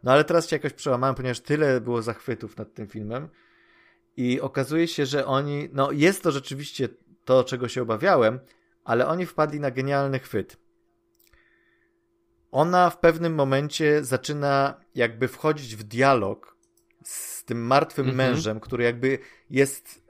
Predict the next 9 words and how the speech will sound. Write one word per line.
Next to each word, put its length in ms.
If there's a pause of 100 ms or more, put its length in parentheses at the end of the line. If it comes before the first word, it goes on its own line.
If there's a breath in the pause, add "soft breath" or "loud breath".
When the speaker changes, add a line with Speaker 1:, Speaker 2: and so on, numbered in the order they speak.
Speaker 1:
e, 200
pojawia 500
się, 160
tak, 220
w, 80
w 200
żywej 360
formie 580 (280)
normalnej, 760